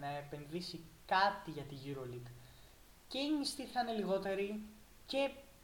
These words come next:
τότε που ήταν στην Α δύο η ομάδα του Ολυμπιακού δεν είχε και τους παικταράδες, δεν έκανε και κάποια διάκριση. Η μία χρονιά σταμάτησε λόγω covid, η άλλη βγήκε εκτός οκτάδας, όπως βγήκε και ο Παναθηναϊκός.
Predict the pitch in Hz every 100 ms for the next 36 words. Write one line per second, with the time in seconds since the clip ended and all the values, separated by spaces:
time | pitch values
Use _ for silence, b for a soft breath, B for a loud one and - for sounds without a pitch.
0 | - - 247 240 240 220 202 214 214 -
1 | 208 208 190 202 196 190 185 180 180 175
2 | 170 170 175 180 175 170 170 160 160 180
3 | 180 160 160 - - - - - - -
4 | - - - - - 175 240 311 277 262
5 | - 220 202 - 180 - 180 - 151 151
6 | 151 160 185 - - - - - - 165
7 | 208 233 247 233 214 202 196 180 160 165
8 | 160 175 170 - 190 170 - 175 185 185
9 | 180 180 190 180 147 - - 160 180 180
10 | 165 160 147 196 196 185 185 190 180 196
11 | 185 - 202 160 - 147 139 151 - 151
12 | 156 151 160 160 156 143 139 123 147 135
13 | 127 139 -